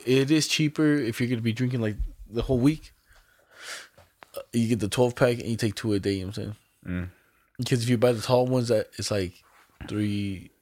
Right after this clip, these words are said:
Speaker 1: no, it's, like, almost, like, five bucks, I think.
Speaker 2: Okay.
Speaker 1: So two little ones might be better. And I feel like two little ones equals ten. And I think if fucking hits more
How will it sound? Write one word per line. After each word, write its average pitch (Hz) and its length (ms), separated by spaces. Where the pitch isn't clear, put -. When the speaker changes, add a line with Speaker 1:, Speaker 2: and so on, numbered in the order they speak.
Speaker 1:
no, 104 140
it's, 110 80
like, 120 100
almost, 107 220
like, 90 100
five 92 220
bucks, 95 240
I 98 80
think. 113 240
Speaker 2:
Okay. 104 260
Speaker 1:
So - 160
two 110 180
little 117 200
ones 120 180
might 107 180
be 110 80
better. 127 280
And 110 160
I 107 60
feel 120 180
like 107 200
two 123 140
little 135 240
ones 135 280
equals 110 300
ten. 135 360
And 104 100
I 101 60
think 107 200
if 104 120
fucking 98 260
hits 110 220
more 101 280